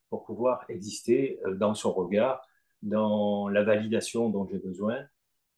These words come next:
Euh, voilà, c'est, c'est vraiment quelque chose de, de, d'emprisonnant et qui, euh, et qui nous coupe de notre essence.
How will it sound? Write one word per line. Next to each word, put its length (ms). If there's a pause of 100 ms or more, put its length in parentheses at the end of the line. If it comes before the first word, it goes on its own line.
Euh, 800 (920)
voilà, 240
c'est, 220
c'est 160
vraiment 240
quelque 240
chose 260
de, 300
de, 300
d'emprisonnant 800 (360)
et 160
qui, 360
euh, 500
et 100
qui 180
nous 160
coupe 340 (320)
de 80
notre 240
essence. 480